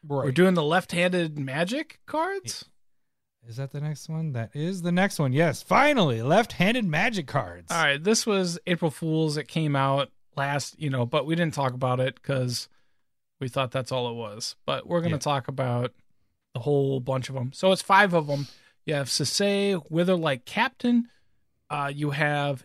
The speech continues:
Speaker 1: Empress Galena, which I think is pretty sweet. Oh,
Speaker 2: Mm-hmm.
Speaker 1: by the way, really cool cards because the, the mana
Speaker 2: Everything's
Speaker 1: cost
Speaker 2: on the
Speaker 1: is on
Speaker 2: left.
Speaker 1: the left, and the name of the card is on the right, which is switched. Each of the cards,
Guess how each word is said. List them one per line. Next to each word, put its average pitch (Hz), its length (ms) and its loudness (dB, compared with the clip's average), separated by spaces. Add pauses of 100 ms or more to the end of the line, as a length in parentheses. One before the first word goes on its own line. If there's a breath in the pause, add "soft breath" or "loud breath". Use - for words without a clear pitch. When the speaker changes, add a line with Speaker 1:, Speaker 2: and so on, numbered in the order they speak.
Speaker 1:
Empress 160 400 2
Galena, 180 640 2
which 143 260 -2
I 147 160 -4
think 139 240 -4
is 120 140 -4
pretty 131 240 -4
sweet. 190 380 -2 (440 loud breath)
Oh, 196 180 6
Speaker 2:
Mm-hmm. 123 80 -2
Speaker 1:
by 170 160 2
the 165 100 6
way, 160 320 4
really 180 500 4
cool 175 340 0
cards 160 440 0
because 151 420 0
the, 135 600 4 (360)
the 135 80 -6
mana 160 240 0
Speaker 2:
Everything's - 140 0
Speaker 1:
cost 175 240 4
Speaker 2:
on - 60 0
the 143 40 2
Speaker 1:
is 147 60 4
on 143 140 4
Speaker 2:
left. 123 100 -4
Speaker 1:
the 131 60 -10
left, 143 720 -10 (300)
and 135 180 0
the 131 60 2
name 143 300 0
of 143 60 -2
the 143 60 -2
card 147 320 -2
is 135 140 -4
on 139 140 2
the 123 80 -2
right, 135 460 -2 (120)
which 135 240 -4
is 131 320 -2 (260)
switched. - 840 -2 (480 soft breath)
Each 226 220 4
of 190 60 2
the 185 80 2
cards, 170 560 4